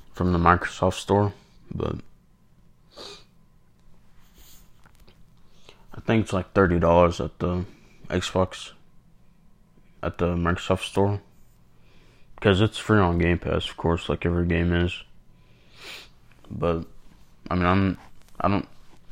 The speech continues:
I mean, it's not free 'cause you're paying for the subscription, but, um, like, you don't have, I mean, you still have to download the game, but you don't, you don't have to, like, stream it like you have to on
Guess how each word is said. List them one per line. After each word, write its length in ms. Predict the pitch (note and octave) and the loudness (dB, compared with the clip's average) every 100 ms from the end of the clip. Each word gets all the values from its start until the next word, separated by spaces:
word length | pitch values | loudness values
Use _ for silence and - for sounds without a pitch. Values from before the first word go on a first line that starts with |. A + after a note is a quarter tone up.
| - - | -20 -8
I 80 | - | -2
mean, 120 | F#2 | 0
it's 140 | F#2+ G#2+ | 0 4
not 180 | F#2 | 2
free 200 | - F2+ | 4 2
'cause 160 | E2 - | 2 -6
you're 80 | - | -6
paying 240 | - F2+ F2 | 0 0 0
for 140 | - | -2
the 80 | D2+ | -6
subscription, 760 | - - - E2+ - - E2+ | -8 -10 -2 -2 -2 -6 -4
but, 260 | E2+ E2 - - - - - - - - - - - | -2 -2 -4 -12 -20 -20 -20 -20 -20 -20 -20 -20 -10
um, 440 | F2 E2+ E2 E2+ - - - - - - - - - | -6 -4 -4 -6 -8 -20 -20 -20 -20 -20 -20 -16 -6
like, 220 | E2+ F2 | -6 0
you 60 | F#2+ | 2
don't 180 | F#2 | 4
have, 140 | F2 F2+ - - - - - - | 2 -2 -10 -20 -20 -20 -14 -2
I 60 | |
mean, 80 | F#2 | -2
you 40 | F#2 | 0
still 200 | - F#2 | 4 2
have 80 | |
to 80 | E2+ | 2
download 400 | E2 E2+ E2+ E2 | -2 -2 -2 -2
the 60 | E2+ | -2
game, 300 | F2 F2 F2 | -2 -2 -2
but 240 | E2+ F2 - - _ - - - - - - | -2 -4 -8 -20 _ -20 -20 -20 -20 -16 0
you 40 | |
don't, 260 | G2+ F#2+ - - - - - - - - - - - | 2 2 0 -16 -20 -20 -20 -20 -20 -20 -20 -20 -4
you 80 | F#2+ | 2
don't 140 | F#2+ | 2
have 100 | F#2 - | 2 -2
to, 60 | |
like, 200 | D#2 - | -4 -2
stream 340 | - - E2+ E2 | -4 -2 0 0
it 60 | |
like 260 | E2+ E2+ - | -2 -4 -2
you 180 | E2+ F2 | -2 0
have 220 | F2 - | -2 -2
to 120 | E2 | -2
on 260 | E2 E2+ | -2 -2